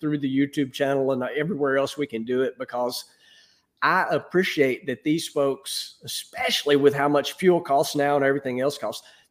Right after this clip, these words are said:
they are coming to the races to watch us. You know, why,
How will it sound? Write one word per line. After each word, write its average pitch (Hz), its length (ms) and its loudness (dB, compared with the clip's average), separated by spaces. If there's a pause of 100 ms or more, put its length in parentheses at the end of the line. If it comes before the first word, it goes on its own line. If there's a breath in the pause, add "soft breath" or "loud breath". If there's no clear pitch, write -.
they 262 140 2
are 220 140 8
coming 214 320 4
to 190 80 4
the 165 100 2
races 156 580 0
to 196 140 -6
watch 165 560 -2
us. 202 720 -2
You 170 140 0
know, 160 100 4
why, 170 440 2